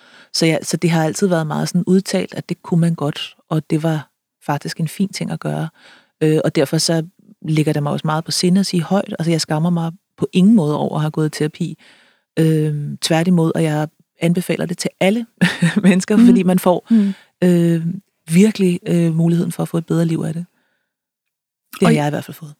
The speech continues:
Speaker 1: ja.
Speaker 2: Ja, og jeg tænker, du har fuldstændig ret i, at i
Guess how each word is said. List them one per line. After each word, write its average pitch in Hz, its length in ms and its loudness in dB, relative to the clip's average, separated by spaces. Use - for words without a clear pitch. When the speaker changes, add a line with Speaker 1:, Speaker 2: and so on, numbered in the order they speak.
Speaker 1:
ja. 170 80 -12
Speaker 2:
Ja, 247 120 0
og - 120 0
jeg 233 120 0
tænker, 262 220 2
du 240 80 0
har 233 80 0
fuldstændig 214 460 -2
ret 220 220 -2
i, 220 220 2
at 196 300 -2
i 175 460 2